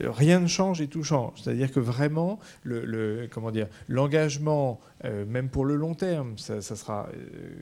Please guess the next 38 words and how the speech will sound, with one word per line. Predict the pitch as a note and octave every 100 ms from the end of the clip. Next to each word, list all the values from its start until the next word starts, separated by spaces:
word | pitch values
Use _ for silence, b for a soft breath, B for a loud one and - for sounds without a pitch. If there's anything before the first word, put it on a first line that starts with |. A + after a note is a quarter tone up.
| E2 - A#1
c'est, | A#2 - A2+
c'est, | - - - B
comment | - A2+
dire, | A2
les | A2
conséquences, | D3 D3+ D#3+ D3 D#3+ C#3 -
euh, | A2 G2+
sont, | G2 A2+
sont | G2+ A2+
énormes | A2+ B2+ E3 D3
pour, | - A2+ A2
euh, |
nous | A2 C3+ E3
de, | D3+ A#2 G#2 C#4+ B B
de | A2+ A2
pouvoir | - A#2 B2+ -
communiquer | B2 A2 A#2 A#2+ D#3+
en | D3+
salle | A#2 B2 A2+
de | G#2+
lecture | A2 - F3
les | C3
livres | C3+ C3+
numériques. | C3+ D3+ D#3 D3 - - B B -
Mais | G#2+ G#2+
alors, | G#2 G#2 - A2+
regardez | A2+ A2+ A2+
tout | A2 B2+
de |
suite | D3
ce | C3+
qui | D3+
arrive. | D3 E3+ B2 - B -
Vous | G#2
allez, | G#2 G#2+ -
euh, | G2+ G2 B B
les | G#2+ G#2
auteurs | G2+ F3 F3+